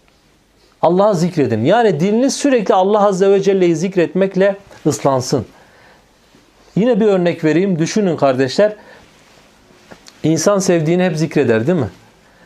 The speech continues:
İnsanın aklı, fikri hep sevdiğinde olur değil mi? O zaman siz de sevdiğinizi hep zikredin.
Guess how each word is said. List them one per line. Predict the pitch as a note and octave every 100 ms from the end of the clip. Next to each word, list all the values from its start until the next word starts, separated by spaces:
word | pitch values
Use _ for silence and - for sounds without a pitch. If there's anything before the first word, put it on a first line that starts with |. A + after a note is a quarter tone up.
| _ -
İnsanın | F#3+ F#3+ F3 D3+
aklı, | - E3 E3+ E3 E3
fikri | D3 F3 - E3+
hep | F#3+ F#3+
sevdiğinde | D#3 C3+ C#3 C#3 D3
olur | B2 A#2
değil | E3+
mi? | D3+ G2 - - - - - _
O | D3
zaman | D#3+ G#3 A3+
siz | - A3+
de | G#3 F#3+ -
sevdiğinizi | - E3 E3 F3+ F3 F#3+
hep | D3
zikredin. | D3+ - C3 G#2+